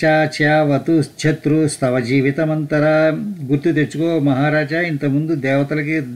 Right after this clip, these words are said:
అసురులకి రంగ, రణమైంది. ఆ రణంలో నేను నీకు జీవితాన్ని కాపాడాను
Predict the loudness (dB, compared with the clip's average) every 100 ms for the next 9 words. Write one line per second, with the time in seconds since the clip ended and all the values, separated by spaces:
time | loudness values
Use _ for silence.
0 | -4 -2 -2 -2 -2 -2 -2 0 2 2
1 | 2 0 0 0 0 2 2 0 -4 -10
2 | -20 -20 -12 0 2 4 4 2 2 2
3 | 2 0 0 0 0 2 4 2 4 2
4 | 2 0 -2 2 2 2 2 -2